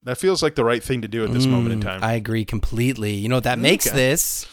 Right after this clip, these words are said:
Speaker 1: I think this makes this tr-, the transition over to the smoke sesh where we talk about our sponsors.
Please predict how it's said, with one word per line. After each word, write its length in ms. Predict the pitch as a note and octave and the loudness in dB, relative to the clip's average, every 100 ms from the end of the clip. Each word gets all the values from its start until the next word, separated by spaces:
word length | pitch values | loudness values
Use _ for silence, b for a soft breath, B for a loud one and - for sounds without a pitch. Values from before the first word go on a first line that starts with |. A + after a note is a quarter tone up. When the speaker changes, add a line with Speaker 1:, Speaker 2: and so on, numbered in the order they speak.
| B B _ _ _ - | B B _ _ _ -4
Speaker 1:
I 80 | E3+ | -2
think 140 | B3 | 0
this 140 | G3+ F3+ | 0 0
makes 180 | G3 F#3 | 0 0
this 100 | G3 | 0
tr-, 160 | F#3+ | 0
the 220 | F3+ C#3+ E3+ | 0 -2 -2
transition 520 | - F3+ F3 F#3+ F#3+ | 0 0 2 0 0
over 160 | F#3 F3+ | 0 0
to 40 | |
the 80 | E3 | 0
smoke 260 | F#3 G#3+ C4+ | 0 0 2
sesh 240 | E3+ E3+ | 2 2
where 80 | F#3+ | 0
we 80 | G3 | 0
talk 260 | F#3+ G#3 | 2 2
about 400 | F#3 D#3 E3+ F3+ B B - | 2 2 2 0 B B -2
our 240 | C3+ C3 | 0 2
sponsors. 580 | B2+ F3+ A3+ C4+ C#3 G#2 | 0 0 0 0 0 -4